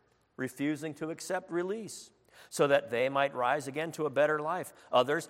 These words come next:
suffered mocking and flogging, even chains and imprisonment.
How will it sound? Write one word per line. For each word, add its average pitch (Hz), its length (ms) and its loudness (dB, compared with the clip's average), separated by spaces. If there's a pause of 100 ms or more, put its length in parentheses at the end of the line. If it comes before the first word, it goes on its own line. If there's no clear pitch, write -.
suffered 151 460 2
mocking 160 480 2
and 170 100 -4
flogging, 170 540 2 (180)
even 196 280 0 (100)
chains 214 480 0
and 214 80 0
imprisonment. 208 800 0